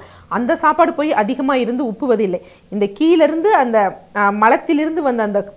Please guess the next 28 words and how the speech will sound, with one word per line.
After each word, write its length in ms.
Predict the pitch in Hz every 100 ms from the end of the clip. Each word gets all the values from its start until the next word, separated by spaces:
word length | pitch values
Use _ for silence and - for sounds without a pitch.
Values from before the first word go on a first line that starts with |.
| 202
வாயுக்களும் 680 | 240 311 302 302 208 240 -
இந்த 140 | 208
வயிற்று 300 | 196 254 277
பகுதியில 420 | - 247 220 214 202
வந்த 200 | 202 196
உணவுகளும் 500 | 226 302 294 285 285
சேர்ந்து 460 | 233 208 208 440 - - -
அந்த 220 | - 233 226
உப்புசம் 440 | 262 339 339 254
வந்து 220 | 214 233
ஏற்படுது. 340 | 208 190 185 175
அதுதான் 380 | 190 233 262 330
வந்து 220 | 240 302
வயிறு 300 | 196 226 269
உப்புசம் 500 | 190 196 240 240 247
ஏற்படுறது. 500 | 196 196 196 185 196 - - - -
So 180 | 339 311
அது 180 | 285
புளித்த 440 | - 359 370 381 403
ஒரு 180 | 349 233
விஷயம் 380 | 262 311 269
தானே. 280 | 226 220 208 214
இந்த, 320 | 247 226 -
இந்த 180 | 233 220
தேவையில்லாத 720 | 240 254 277 254 254 254 254
வாயு 500 | 214 214 226 247 277
அந்த 240 | 202 202 196
செரிமானமாகக்கூடிய 1080 | 220 247 247 240 226 233 220 220 226 240